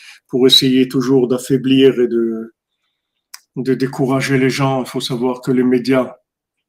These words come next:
elles, elles, elles travaillent toujours dans ce sens-là, d'essayer de, de rés-, de, de,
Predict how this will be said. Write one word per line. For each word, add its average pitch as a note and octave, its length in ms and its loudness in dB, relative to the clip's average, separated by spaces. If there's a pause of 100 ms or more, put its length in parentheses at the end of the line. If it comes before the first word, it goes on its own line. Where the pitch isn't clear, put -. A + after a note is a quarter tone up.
(1900)
elles, C3+ 160 0
elles, B2+ 600 0
elles C3+ 160 -4
travaillent C3+ 420 0
toujours C3+ 380 0
dans B2 120 -2
ce B2+ 140 -6
sens-là, B2 580 -4
d'essayer A#2+ 460 -2
de, A2+ 60 -6
de A#2 440 -4
rés-, C3+ 240 0 (580)
de, A#2+ 220 -4
de, C3+ 240 -8